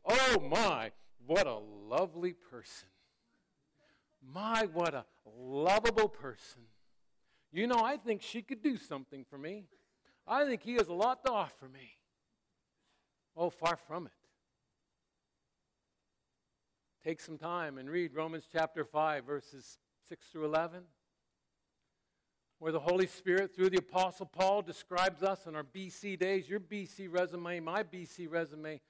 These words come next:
are not very attractive. Where Paul says, "While we were still sinners, we were still helpless,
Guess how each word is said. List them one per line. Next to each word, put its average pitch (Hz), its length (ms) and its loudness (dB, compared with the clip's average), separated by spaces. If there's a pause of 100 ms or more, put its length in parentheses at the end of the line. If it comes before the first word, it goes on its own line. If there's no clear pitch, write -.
(180)
are 143 100 -6
not 156 240 -6
very 156 220 -2
attractive. 120 580 -8 (1300)
Where 127 160 -20
Paul 156 240 2
says, 143 260 -4
"While 147 160 0
we 156 140 -2
were 156 140 -4
still - 260 -10
sinners, - 840 -8 (720)
we 151 120 -6
were 165 120 -2
still 170 340 0 (140)
helpless, - 640 -4